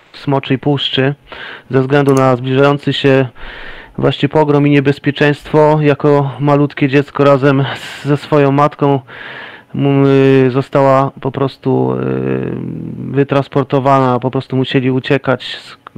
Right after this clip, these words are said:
z Krwawej Puszczy przed, przed po-, zbliżającym się niebezpieczeństwem na wschód, y, do gór scytyjskich,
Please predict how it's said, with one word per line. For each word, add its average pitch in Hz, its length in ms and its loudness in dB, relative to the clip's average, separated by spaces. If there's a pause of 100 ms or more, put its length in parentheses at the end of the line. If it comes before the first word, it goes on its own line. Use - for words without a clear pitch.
(120)
z - 60 -18
Krwawej 131 300 -2
Puszczy 135 340 -6
przed, - 300 -6 (220)
przed - 280 -4
po-, 123 240 -6
zbliżającym 127 720 -2
się - 140 -6
niebezpieczeństwem 127 920 -2 (1120)
na 139 180 2
wschód, - 480 -4 (480)
y, 131 280 -2
do 127 180 0
gór 135 300 0 (140)
scytyjskich, 143 960 -4